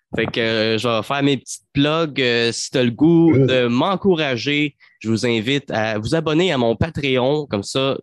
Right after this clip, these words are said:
Speaker 1: tu peux m'encourager. Ça me donne du fuel pour faire, euh, plus de contenu.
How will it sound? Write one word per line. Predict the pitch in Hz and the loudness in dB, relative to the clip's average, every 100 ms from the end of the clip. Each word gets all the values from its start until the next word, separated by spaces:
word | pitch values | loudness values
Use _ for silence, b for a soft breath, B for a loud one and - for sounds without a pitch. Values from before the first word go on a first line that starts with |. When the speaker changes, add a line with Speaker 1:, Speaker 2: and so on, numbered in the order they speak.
| - | -12
Speaker 1:
tu | - | -4
peux | 135 127 | 0 2
m'encourager. | 139 139 135 127 113 165 | 0 -2 -2 -2 0 0
Ça | 165 117 | 0 0
me | |
donne | 113 123 | 0 0
du | 110 110 | -2 -8
fuel | 107 143 147 147 | -2 2 4 4
pour | 131 113 | 0 -2
faire, | 117 117 113 | -2 0 0
euh, | 101 | 0
plus | 101 180 170 | 0 0 0
de | 143 | 0
contenu. | 135 117 110 139 160 | 0 -2 0 0 0